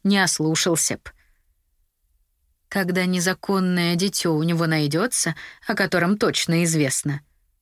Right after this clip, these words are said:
разрешу ему род продолжить. Прикажу взять, воспитать.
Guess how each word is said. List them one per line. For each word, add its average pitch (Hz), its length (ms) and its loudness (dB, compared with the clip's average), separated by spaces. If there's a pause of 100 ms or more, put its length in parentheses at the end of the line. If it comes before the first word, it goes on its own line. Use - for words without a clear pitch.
(120)
разрешу 185 600 0
ему 202 260 2
род 151 280 -2
продолжить. 139 760 -2 (480)
Прикажу 156 440 0
взять, 160 500 -2
воспитать. 165 720 -2